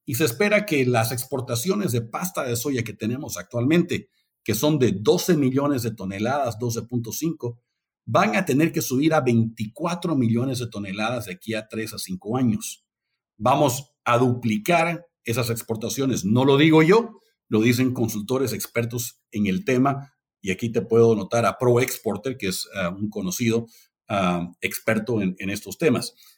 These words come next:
Entonces, la pregunta es, ¿dónde vamos a colocar esa pasta de soya? ¿No? Esa abundancia de pasta de soya. Y hay varias alternativas, pero Latinoamérica va a jugar un rol muy importante,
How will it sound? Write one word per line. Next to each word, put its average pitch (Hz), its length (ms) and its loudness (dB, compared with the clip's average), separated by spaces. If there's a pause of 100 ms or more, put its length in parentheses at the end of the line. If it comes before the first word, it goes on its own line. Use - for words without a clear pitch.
(420)
Entonces, 170 920 2 (160)
la 143 200 2
pregunta 165 520 4
es, 175 300 -2
¿dónde 165 400 -2
vamos 135 340 -4
a 123 80 -4
colocar 110 440 -4
esa 117 240 -6
pasta - 280 -8
de 107 120 -6
soya? - 380 -2 (600)
¿No? 113 280 0
Esa 110 280 0
abundancia 107 640 -2
de 92 100 -2
pasta 101 320 -6
de 101 100 -2
soya. 107 380 -2 (460)
Y 139 100 0
hay 208 160 4
varias 196 340 4
alternativas, 151 920 -2
pero 120 220 0
Latinoamérica 160 1300 0 (140)
va 131 200 -2
a 139 40 -2
jugar 127 380 0
un 123 120 -2
rol 123 280 0
muy 127 300 2
importante, 113 800 -4